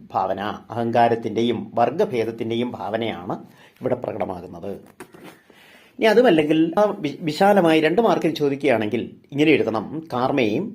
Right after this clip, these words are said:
കാറിൽ ബൈഠേ ഇരിക്കുന്ന ബഡേ ലോഗ്, വലിയ ആള്, ധനികനായ ആള്, പൈതൽ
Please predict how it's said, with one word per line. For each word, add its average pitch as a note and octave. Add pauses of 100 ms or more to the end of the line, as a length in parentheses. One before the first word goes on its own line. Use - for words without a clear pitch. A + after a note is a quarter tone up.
(140)
കാറിൽ A#2+ (680)
ബൈഠേ C3 (280)
ഇരിക്കുന്ന B2 (420)
ബഡേ D#3 (140)
ലോഗ്, A#2+ (300)
വലിയ C3+ (160)
ആള്, G#2+ (180)
ധനികനായ C3+ (240)
ആള്, G2 (800)
പൈതൽ B3